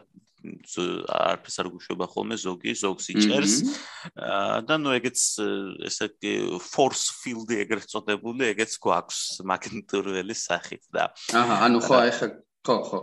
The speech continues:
Speaker 2: გისმენ, გისმენ.
Speaker 1: ყველაფერი დამოკიდებული არის, ანუ, რა აკუთხით დაეცევა, საიდან მოვა, იმიტომ რომ, ნუ, მაგნიტური ველის ფორმა ვიცით,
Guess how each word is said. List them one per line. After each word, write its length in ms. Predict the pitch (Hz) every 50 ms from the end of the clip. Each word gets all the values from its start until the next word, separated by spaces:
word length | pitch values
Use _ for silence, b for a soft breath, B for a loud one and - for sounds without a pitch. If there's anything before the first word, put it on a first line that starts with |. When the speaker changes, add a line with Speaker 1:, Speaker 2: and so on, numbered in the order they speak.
| -
Speaker 2:
გისმენ, 340 | - - 113 101 - - -
გისმენ. 240 | - - - - -
Speaker 1:
ყველაფერი 520 | - - 143 147 151 151 165 170 151 143
დამოკიდებული 760 | 131 135 127 123 123 120 - 120 110 117 113 107 110 110 107
არის, 220 | 107 104 101 98 -
ანუ, 200 | 98 95 95 92
რა 160 | 90 90 85 85 82 85
აკუთხით 500 | 87 92 - - 95 - - - 98 -
დაეცევა, 640 | - 98 92 92 95 95 - - 101 98 98 101 98
საიდან 520 | 98 - - 85 85 90 92 - 98 95 92
მოვა, 400 | 95 95 95 95 101 104 110 110 104 101 B B B B
იმიტომ 300 | - 95 92 - 95 95
რომ, 120 | 92 90
ნუ, 80 | 92 92
მაგნიტური 520 | 90 90 90 92 92 90 - 98 87 90
ველის 260 | 87 87 87 87 - -
ფორმა 340 | - - 87 85 85 82
ვიცით, 500 | 80 82 90 92 - - - 117 113 -